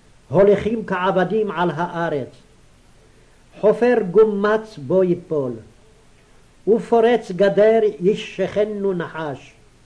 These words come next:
מסיע אבנים יעצב בהם, בוקע עצים יסכן בם. אם כהה הברזל, והוא לא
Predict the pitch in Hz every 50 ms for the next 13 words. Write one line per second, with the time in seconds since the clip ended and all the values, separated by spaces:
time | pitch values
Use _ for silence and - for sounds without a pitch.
0 | _ _ _ _ _ _ _ _ _ _ - 147 190 208 - - - - 254 262
1 | 254 233 208 196 170 151 175 196 190 196 196 190 196 202 208 214 214 220 214 -
2 | - - _ _ _ - 127 135 180 196 170 175 190 180 - - 190 190 170 143
3 | 147 147 151 143 156 160 170 180 185 185 175 - _ _ _ _ _ _ _ _
4 | _ _ - 117 110 185 208 208 - 226 240 226 220 185 170 156 160 175 175 175
5 | - - 196 214 220 214 214 185 - _ - - 147 180 190 185 - - 196 175
6 | - - 196 202 202 190 170 131 107 165 170 160 143 135 107 - - _ - -
7 | _ _ _ _ _ _ _ _ _ _ - 160 214 240 233 220 - - 226 208
8 | 202 214 220 220 214 214 190 208 214 202 160 151 208 214 202 175 - 185 214 214
9 | - - 208 208 214 202 - - - - - 127 123 151 208 220 180 180 220 226
10 | 220 220 214 202 208 214 214